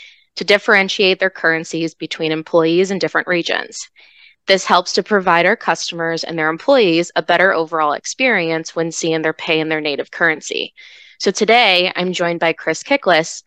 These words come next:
Vice President of Product Management for U K G Ready,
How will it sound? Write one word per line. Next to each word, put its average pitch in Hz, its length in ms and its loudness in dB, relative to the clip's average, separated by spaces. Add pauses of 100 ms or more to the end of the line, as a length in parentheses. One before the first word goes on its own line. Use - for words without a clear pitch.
(200)
Vice 196 240 2
President 190 460 -2
of 165 100 -10
Product 180 400 0
Management 165 540 -4
for - 100 -6
U 170 180 0
K 160 200 -4
G 156 220 -6
Ready, 175 440 0